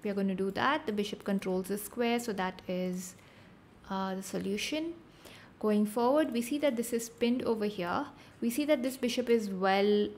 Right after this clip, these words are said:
placed, but there's nothing happening at the king. We also see the bishop on the, uh,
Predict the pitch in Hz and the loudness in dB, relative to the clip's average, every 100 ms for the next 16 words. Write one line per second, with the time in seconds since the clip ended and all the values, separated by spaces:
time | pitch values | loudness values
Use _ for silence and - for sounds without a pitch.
0 | - 220 185 202 - 226 247 247 240 269 | -4 0 2 0 -2 -2 -2 0 -2 0
1 | 240 190 226 226 214 254 208 214 220 220 | 0 0 0 0 0 -2 0 2 2 0
2 | 320 311 339 330 226 240 262 240 233 220 | 0 0 0 0 0 0 0 2 4 4
3 | 226 226 226 - - - - 214 202 196 | 2 0 -2 -10 -16 -16 -4 2 4 6
4 | 190 190 185 | 6 6 2